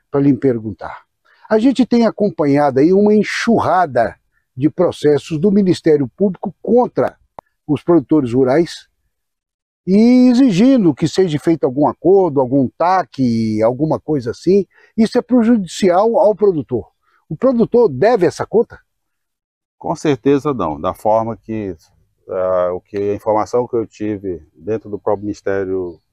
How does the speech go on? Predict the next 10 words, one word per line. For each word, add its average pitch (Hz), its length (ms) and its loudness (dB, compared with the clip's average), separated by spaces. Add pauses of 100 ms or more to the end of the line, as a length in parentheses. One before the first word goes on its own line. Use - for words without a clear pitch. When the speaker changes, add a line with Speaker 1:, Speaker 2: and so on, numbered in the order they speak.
(300)
Speaker 2:
Público 127 560 -6
é 92 100 -14
de 98 200 -16
que 107 840 -6
setecentos 143 560 -4
e 131 60 -2
vinte 123 260 -6
e 135 40 -8
dois 107 340 -4
procedimentos 104 920 -10